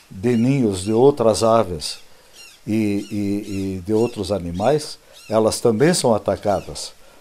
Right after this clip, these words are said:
também pelos tucanos, pelos macacos pregos e tal. Há um verdadeiro combate na natureza entre os animais que frequentam essa floresta. E a gralha não só é predadora,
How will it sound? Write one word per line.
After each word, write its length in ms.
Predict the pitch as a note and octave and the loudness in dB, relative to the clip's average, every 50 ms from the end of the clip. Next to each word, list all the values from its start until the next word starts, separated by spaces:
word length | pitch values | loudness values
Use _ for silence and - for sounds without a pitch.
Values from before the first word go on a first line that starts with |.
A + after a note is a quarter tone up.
| _ - | _ 0
também 320 | B2 A#2 G#2+ G#2+ A2+ A2+ | 0 0 2 2 0 0
pelos 380 | - - G#2+ G2+ G#2 G2+ - - | 0 -2 -4 -2 -2 -4 -4 -4
tucanos, 760 | - B2+ - - D#3 D#3 D#3 D3+ C3+ G#2+ F2 - - - - - - _ _ - - _ _ _ - - | -6 -8 0 4 6 6 6 6 2 -2 -6 -8 -12 -18 -20 -20 -20 _ _ -20 -20 _ _ _ -14 -10
pelos 240 | - F#2+ G2+ F2 E2+ | -6 -6 -6 -6 -4
macacos 600 | G2 G2+ F#2+ - - A2+ G#2+ - - F#2 E2+ - | -4 -6 -6 -2 0 -2 -2 -2 -4 -10 -12 -10
pregos 720 | - - A2+ A#2 B2 C3+ C3+ C3 A#2+ G2 F2+ E2 D#2 C#2+ E2+ | -6 -4 0 0 2 4 4 2 2 -2 -6 -12 -14 -14 -14
e 40 | |
tal. 260 | D#2+ C#2+ - D#2+ E2+ - - - - - - - _ _ - - | -16 -14 -14 -14 -14 -14 -18 -20 -20 -20 -20 -20 _ _ -2 4
Há 140 | D#3 D3 D#3 | 4 6 6
um 100 | E3 D3+ | 4 2
verdadeiro 600 | A2+ C3+ B2 B2 A#2+ A2+ G2+ G#2 C3 D#3 E3+ D#3+ | 0 0 0 2 0 0 0 0 -2 -2 -2 -2
combate 760 | - - - E3+ E3+ D#3+ B2+ G#2 A#2 B2+ B2+ - - D#3 C#3 - - _ - - - - - - - - _ _ - | -4 -4 -2 -2 -2 -2 0 4 4 4 4 2 -2 -10 -10 -10 -14 _ -20 -20 -20 -20 -20 -20 -20 -20 _ _ -12
na 360 | - A#2 A2 A#2 G#2 B2+ C#3+ D3 | -10 -10 -10 -2 2 4 4 6
natureza 840 | C#3 C3 B2 - - A#2 G2+ G2+ A2 B2 A#2 - C#3 C3+ A2+ - - - _ _ - - - - - _ _ | 6 4 4 2 0 -2 -2 -2 -2 -2 -2 -2 -4 -6 -8 -12 -18 -20 _ _ -20 -20 -20 -20 -20 _ _
entre 320 | A3 E3+ C3+ C3 - C#3+ C3+ | 2 4 4 4 2 0 0
os 120 | A2 A#2+ | 4 4
animais 480 | C#3+ D3+ D#3 D3 A#2 A#2+ B2 C3 B2+ - | 4 4 4 2 4 6 6 6 4 2
que 160 | - D#3 C#3+ | 0 -2 -2
frequentam 800 | D3 - - - - D3 D3 D3 - B2+ B2+ C3 B2 - C#3 C3 | -2 -6 -14 -2 2 2 2 2 2 2 2 2 2 4 2 2
essa 200 | B2 - - C3+ | 2 2 -2 -4
floresta. 600 | - - E3 D#3 A2+ G2+ G2 - - - F2+ - - - - - - - - - - - _ - | -2 -2 0 0 2 0 0 -2 -6 -10 -14 -16 -18 -20 -20 -20 -20 -20 -20 -20 -20 -20 _ -2
E 120 | A2+ A#2 | 2 2
a 100 | A2+ G#2+ | 2 4
gralha 560 | F#2+ A2 A2 A#2 C3 C3+ B2+ A2 F2+ E2 F2+ E2+ | 4 6 6 8 8 6 4 2 -2 -2 -6 -6
não 280 | G2+ A#2 D3 F3 G3+ | -2 2 4 4 4
só 220 | - - D3+ C#3 C3 | 4 6 6 6 6
é 60 | A#2 | 6
predadora, 640 | - - A#2+ G#2 G#2+ G#2+ F2+ E2+ F2+ F2 E2 D#2+ | 4 0 -2 0 2 0 0 0 -2 -6 -6 -8